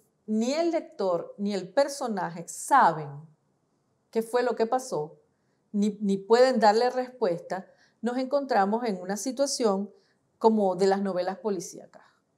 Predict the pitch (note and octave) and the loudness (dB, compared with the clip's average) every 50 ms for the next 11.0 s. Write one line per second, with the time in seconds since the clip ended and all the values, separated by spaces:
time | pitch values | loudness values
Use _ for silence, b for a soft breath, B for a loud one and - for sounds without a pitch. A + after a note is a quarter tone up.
0 | _ _ _ _ _ _ _ _ _ _ _ _ _ _ _ _ _ _ _ - | _ _ _ _ _ _ _ _ _ _ _ _ _ _ _ _ _ _ _ -10
1 | E3 D#3+ - - - - _ _ _ _ _ _ _ _ D3 D3 D3+ D3 D#3+ D3+ | -10 -10 -10 -12 -16 -18 _ _ _ _ _ _ _ _ -10 -10 -8 -6 -6 -8
2 | C#3 B2+ - B2+ - - _ _ _ _ _ _ _ _ _ _ _ _ _ - | -8 -10 -16 -20 -20 -20 _ _ _ _ _ _ _ _ _ _ _ _ _ -10
3 | E3+ D#3 F3 F#3+ G3 G#3+ A3 B3 B3 A#3+ - D4 D#4 E4+ D4+ C#4 C4+ - - F4 | -8 -6 -6 -6 -6 -6 -4 -6 -6 -6 -8 -8 -6 -6 -6 -6 -8 -10 -12 -12
4 | - _ _ _ _ _ _ _ _ _ _ _ _ _ _ _ _ _ _ A3+ | -14 _ _ _ _ _ _ _ _ _ _ _ _ _ _ _ _ _ _ -2
5 | A3 G3+ F#3 F3 - - - _ _ _ _ _ _ _ _ _ _ _ _ _ | -2 0 0 -2 -6 -10 -16 _ _ _ _ _ _ _ _ _ _ _ _ _
6 | _ _ _ _ _ _ _ F#3 F3 F3 F3+ F3+ F#3 F3+ F3+ - - F3+ D#3 C3+ | _ _ _ _ _ _ _ -2 0 0 0 0 -2 -4 -4 0 2 4 4 4
7 | C#3+ C#3+ C#3 - - _ _ _ _ - F#3+ - - E3+ D#3 D#3+ D#3 D#3+ D3 C3+ | 2 -2 -10 -18 -20 _ _ _ _ -14 -12 -6 -4 -4 -4 -2 -4 -6 -6 -8
8 | C3 - - B2 - - _ _ _ _ _ _ _ - F3 E3+ - F#3 F3 F3+ | -10 -10 -12 -14 -16 -18 _ _ _ _ _ _ _ -8 -8 -4 -4 -4 -2 -2
9 | - F3+ F3 F#3+ G3 A#3 B3+ C#4+ C4+ - - _ _ _ _ _ _ _ _ _ | -4 -2 0 0 -2 0 -2 -6 -6 -6 -12 _ _ _ _ _ _ _ _ _
10 | _ _ _ G3 F#3+ G3 G#3 G#3+ A3 B3 A#3+ A#3+ D4 B3+ G#3 F3+ F#3+ G#3+ A3+ | _ _ _ -2 0 2 4 4 4 2 2 0 0 0 0 0 -2 -6 -10